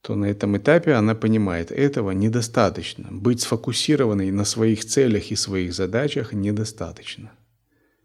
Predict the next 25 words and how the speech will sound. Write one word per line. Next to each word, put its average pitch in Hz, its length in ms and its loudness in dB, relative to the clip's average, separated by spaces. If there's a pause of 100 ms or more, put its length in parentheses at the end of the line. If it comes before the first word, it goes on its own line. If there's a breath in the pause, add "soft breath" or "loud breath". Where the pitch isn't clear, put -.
(680)
Что - 240 -6
она 110 140 0
никогда 117 460 2
не 156 120 6
выйдет 139 380 2
за 123 160 0
кокон 151 400 2
своего 113 400 0
личностного 113 640 -2
индивидуального 95 760 0
существования, 107 1040 -2
если 131 500 -4 (720 soft breath)
не 104 460 -2
задумывается 101 840 0
о 90 60 -2
трансцендентном 110 840 -2
источнике, 95 680 -6
о 104 40 0
Боге, 85 420 -4 (640)
и 139 60 0
не 139 180 8
сделает 147 540 10
его 98 180 2
номером 98 460 0
один. 90 400 -8